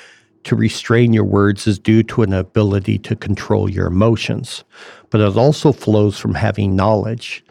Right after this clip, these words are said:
As you mature in Christ, you put into practice what you learn and you know is,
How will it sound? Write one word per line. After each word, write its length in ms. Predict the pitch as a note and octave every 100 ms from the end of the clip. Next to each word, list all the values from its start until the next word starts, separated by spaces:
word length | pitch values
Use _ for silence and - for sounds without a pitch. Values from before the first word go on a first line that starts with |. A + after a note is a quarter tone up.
| _ _ _ _ _
As 220 | - A#2 -
you 60 |
mature 480 | A#2+ A2+ - D3+ D3
in 80 | C3
Christ, 560 | - A#2 G#2 G2+ -
you 80 | -
put 260 | - - C3+
into 240 | C3 C3+
practice 640 | - - G#2 - G2+ - - - -
what 200 | - A#2+
you 100 | -
learn 520 | G2+ F#2 F2 F2+ C#3 - -
and 180 | G2+
you 140 | G2+ G2
know 420 | G2 G#2 A2+ A#2+ - -
is, 220 | G#2